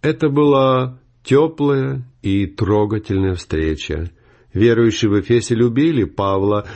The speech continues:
точно так же, как и он любил их. Этим людям было нелегко отпустить апостола, зная, что более они никогда уже не увидят его.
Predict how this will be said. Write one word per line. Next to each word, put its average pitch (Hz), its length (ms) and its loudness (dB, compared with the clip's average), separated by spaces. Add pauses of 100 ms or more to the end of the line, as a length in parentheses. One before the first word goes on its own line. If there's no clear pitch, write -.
(120)
точно 135 440 2
так 139 320 0
же, 120 140 0
как 120 360 -2
и 98 120 0
он 95 340 2
любил 80 480 -4
их. - 220 -14 (540)
Этим 180 340 2
людям 175 400 4
было 170 180 6
нелегко 151 1040 2 (220)
отпустить 113 640 -2
апостола, 127 720 0
зная, 113 440 0
что 117 260 -2
более 147 680 2
они 139 240 0
никогда 104 680 0
уже 101 300 0
не 95 120 0
увидят 85 560 -2
его. 76 380 -6